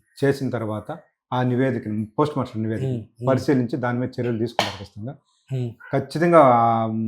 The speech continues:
Speaker 1: హత్య చేసిన వారిని కానీ,
Speaker 2: Hmm.
Speaker 1: దీంట్లో ఉన్న దోషులను కానీ
Speaker 2: Hmm.
Speaker 1: చట్టం అయితే వదలదు.
Speaker 2: Hmm.
Speaker 1: ఖచ్చితంగా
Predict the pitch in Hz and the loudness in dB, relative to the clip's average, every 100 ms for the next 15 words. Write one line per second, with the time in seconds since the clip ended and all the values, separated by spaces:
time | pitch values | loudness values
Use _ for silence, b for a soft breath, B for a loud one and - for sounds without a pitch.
0 | 107 113 123 139 143 127 117 110 107 107 | -4 -6 0 0 0 0 -2 -4 -6 -6
1 | 127 151 _ _ - 123 123 127 127 120 | -6 -8 _ _ -8 -2 0 0 0 0
2 | 120 127 117 110 101 127 135 123 110 113 | 0 0 -2 -4 -2 -2 -2 -4 -4 -6
3 | 160 - - 123 110 101 _ _ 127 - | -8 -12 -12 -10 -10 -14 _ _ -6 -2
4 | 127 123 131 107 120 98 - _ 123 104 | -4 -2 -4 -2 -2 -4 -12 _ -14 -14
5 | 110 - - 117 123 143 139 120 110 | -16 -18 -10 -8 -6 -4 -2 -4 -6